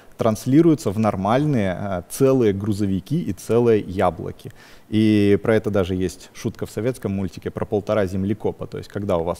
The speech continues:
а, появляется, а, такой, а, подозрительный ответ, вы в первую очередь, как, а, настоящий инженер и специалист, должны забить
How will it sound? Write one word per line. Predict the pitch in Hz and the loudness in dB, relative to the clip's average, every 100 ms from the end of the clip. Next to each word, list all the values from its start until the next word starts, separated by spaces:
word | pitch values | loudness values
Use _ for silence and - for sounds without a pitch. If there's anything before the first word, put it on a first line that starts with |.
| - - | -10 -20
а, | - 92 92 90 90 95 95 98 98 101 - | -12 -8 -6 -6 -6 -6 -6 -6 -8 -10 -4
появляется, | 101 98 107 92 - 85 - - - - - | -2 0 0 0 -2 -8 -10 -14 -20 -20 -10
а, | 101 | -8
такой, | - 117 - 104 - | -2 0 4 2 2
а, | 98 95 | -4 -4
подозрительный | 101 120 120 135 120 113 107 | 0 2 4 2 0 0 -2
ответ, | 113 190 196 | 0 0 0
вы | 104 | -4
в | - | -2
первую | 143 160 139 | 0 2 0
очередь, | - 113 - 92 87 | 0 -2 -2 -6 -6
как, | - 101 - | -4 -4 -6
а, | - 98 | -8 -6
настоящий | 98 101 - 120 107 - | -4 -6 -2 -2 -2 -6
инженер | 107 101 110 110 95 | -6 -4 -2 -2 -4
и | |
специалист, | - 104 - 107 156 | -8 -10 -6 -4 -2
должны | 110 95 85 107 117 | -2 -4 -4 -4 -2
забить | 104 87 98 | -2 -4 -6